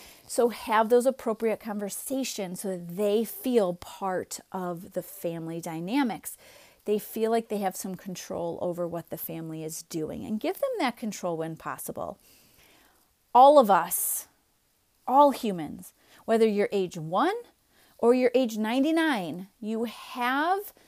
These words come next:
the, um, drive to have independence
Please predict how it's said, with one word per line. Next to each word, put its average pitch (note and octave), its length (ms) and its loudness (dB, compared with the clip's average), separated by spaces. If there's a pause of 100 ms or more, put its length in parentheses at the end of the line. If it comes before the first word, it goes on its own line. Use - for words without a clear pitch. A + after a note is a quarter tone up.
(360)
the, B3+ 720 2 (320)
um, G3 540 -2 (280)
drive G#3 800 2 (320)
to B3 140 -4
have A3+ 180 4
independence G3+ 800 -4